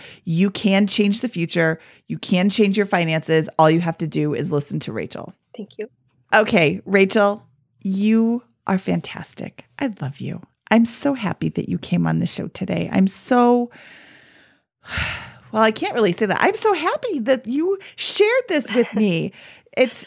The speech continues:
Speaker 1: it's not a fun topic, but it's a topic that we need to talk about. And we haven't covered this on the show before.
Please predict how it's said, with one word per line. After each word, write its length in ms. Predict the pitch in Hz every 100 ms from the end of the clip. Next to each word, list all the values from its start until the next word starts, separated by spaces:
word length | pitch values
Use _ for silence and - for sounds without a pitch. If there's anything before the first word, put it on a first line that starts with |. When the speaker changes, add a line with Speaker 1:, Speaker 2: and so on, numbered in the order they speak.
| -
Speaker 1:
it's 260 | 392 -
not 460 | 269 269 302 320 - _ _ _ _ -
a 100 | 226
fun 420 | - - 277 349
topic, 500 | - 185 151 143 135
but 140 | 214 220
it's 140 | 220
a 60 | 240
topic 380 | 233 226 254
that 120 | 247 202
we 120 | 247
need 180 | 233 233
to 100 | 247
talk 300 | 233 247 339
about. 320 | 190 147 -
And 240 | 202 208 - -
we 220 | 202 254
haven't 340 | 247 240 349 233 _ -
covered 340 | - 180 185
this 320 | 156 - - -
on 160 | 180 170
the 100 | 165
show 220 | - 156
before. 500 | 151 160 143 120